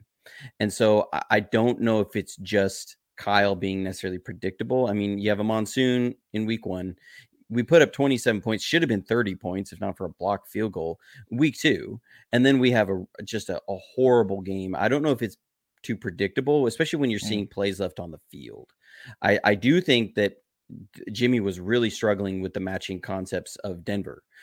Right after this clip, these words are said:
Speaker 1: It was very much a, a Fangio style defense there in Denver. Um, so, uh, I, that will be the, the thing going forward is how does Kyle adjust the offense to this, the, the more, you know, kind of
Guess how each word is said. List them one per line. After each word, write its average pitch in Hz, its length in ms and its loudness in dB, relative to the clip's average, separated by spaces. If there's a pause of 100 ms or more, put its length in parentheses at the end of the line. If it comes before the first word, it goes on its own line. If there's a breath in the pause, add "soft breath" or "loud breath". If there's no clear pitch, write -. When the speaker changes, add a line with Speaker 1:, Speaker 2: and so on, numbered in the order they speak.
(200 soft breath)
Speaker 1:
It 101 60 -2
was 98 160 -2
very 110 260 6
much 113 320 2
a, 95 400 -2
a 101 120 -4
Fangio 95 580 -4
style 85 300 -4
defense 90 420 -12
there 82 180 -6
in 78 80 -10
Denver. - 440 -14 (340 loud breath)
Um, 90 560 0 (320)
so, 98 600 2
uh, - 260 -8 (400)
I, - 160 -6
that 110 360 4
will 135 100 2
be 117 180 2
the, 98 300 0
the 104 120 -4
thing 101 220 -2
going 95 240 -2
forward 98 220 -4
is 87 140 -8
how 110 200 2
does 110 160 -4
Kyle 101 560 0 (280 loud breath)
adjust 101 360 0
the 104 100 -2
offense 98 440 -2
to 110 640 0
this, 98 320 -6 (180)
the, 104 220 -6
the 101 80 -4
more, 98 440 -2 (260 soft breath)
you 98 80 -10
know, 92 140 -4
kind 101 260 -4
of 90 100 -6